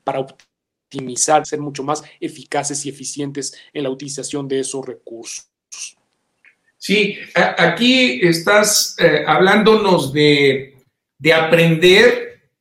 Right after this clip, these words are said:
Speaker 2: a, a usar lo que Dios nos da sin desperdicios, pero tampoco sin ser de esas personas tacañas o avaras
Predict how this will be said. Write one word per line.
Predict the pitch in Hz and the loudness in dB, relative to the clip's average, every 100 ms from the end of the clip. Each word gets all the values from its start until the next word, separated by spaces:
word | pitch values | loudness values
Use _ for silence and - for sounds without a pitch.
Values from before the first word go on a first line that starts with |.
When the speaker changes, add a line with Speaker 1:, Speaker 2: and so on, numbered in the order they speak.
| _ _ _ - | _ _ _ 0
Speaker 2:
a, | 156 151 151 147 139 - - _ _ - | 2 4 4 2 0 -8 -20 _ _ 0
a | 147 147 | 2 2
usar | 139 - 175 226 | 0 2 2 4
lo | 214 156 | 0 0
que | 151 | -2
Dios | 151 170 | 0 0
nos | 180 185 175 | 0 -2 0
da | 175 156 208 - - _ _ | 0 2 0 -4 -18 _ _
sin | - - 214 247 269 226 | -8 -2 2 4 4 4
desperdicios, | 202 - - 151 147 165 165 139 185 226 - - _ _ | 2 2 2 4 4 0 -4 -2 -2 -2 -8 -18 _ _
pero | 160 160 156 | 4 6 6
tampoco | 151 151 175 175 185 | 2 2 0 2 0
sin | 180 - 175 175 180 190 190 _ _ _ _ | 0 -4 -2 0 0 -2 -6 _ _ _ _
ser | - - 170 170 165 | -10 2 6 6 6
de | |
esas | 170 170 170 | 2 4 0
personas | - 151 135 151 151 160 156 - | 2 -2 -2 -4 -4 -4 -6 -4
tacañas | 139 123 151 147 151 147 139 | -4 -2 0 0 0 -2 -2
o | 135 | 0
avaras | 131 139 156 151 143 139 - - | 2 4 4 4 4 0 -4 -16